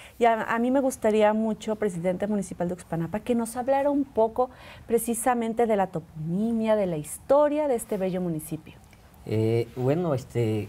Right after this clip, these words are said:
Speaker 2: el Valle de Uxpanapa es un municipio muy joven, veintidós años. Vamos a cumplir veintitrés años ahorita, el treinta de mayo.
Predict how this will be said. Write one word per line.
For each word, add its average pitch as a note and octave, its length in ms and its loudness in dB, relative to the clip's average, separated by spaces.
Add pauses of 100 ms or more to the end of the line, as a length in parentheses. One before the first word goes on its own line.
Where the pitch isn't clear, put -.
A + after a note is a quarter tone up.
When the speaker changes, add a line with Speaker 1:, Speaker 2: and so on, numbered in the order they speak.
(440)
Speaker 2:
el G2 120 -4
Valle C3 300 0
de A#2+ 40 0
Uxpanapa A#2+ 680 -2
es A2+ 180 -6
un A#2 360 -4
municipio G2+ 880 -4 (440)
muy B2 180 2
joven, C3 500 -2
veintidós G#2+ 640 -4
años. C3+ 320 -2 (440)
Vamos A#2+ 240 -2
a A2 80 -4
cumplir G#2 280 -6
veintitrés A2+ 600 -2
años A#2+ 340 -2
ahorita, G#2+ 560 -6 (480)
el G2 240 -2
treinta A#2+ 460 -2
de G#2 80 -2
mayo. A#2+ 320 -2